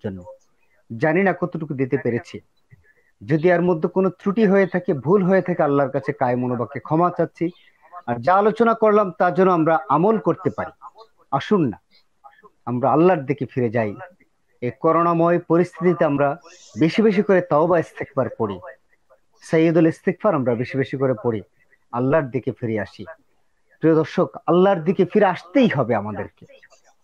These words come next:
এর বিকল্প কোনো কিছু নেই। আজকে সারা বিশ্ব স্তম্ভিত হয়ে গেছে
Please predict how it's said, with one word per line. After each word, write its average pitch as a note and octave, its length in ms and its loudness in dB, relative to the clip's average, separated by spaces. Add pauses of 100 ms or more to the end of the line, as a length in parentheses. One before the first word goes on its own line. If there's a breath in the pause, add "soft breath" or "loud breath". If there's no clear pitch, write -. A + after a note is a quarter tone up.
(140)
এর C3+ 200 0
বিকল্প C#3 520 -2
কোনো C3 220 -4
কিছু - 260 -6
নেই। A#2+ 220 -4
আজকে D#3+ 320 0
সারা E3 280 0
বিশ্ব F#3 420 0
স্তম্ভিত A#3 540 0
হয়ে G#3 240 2
গেছে F#3+ 300 2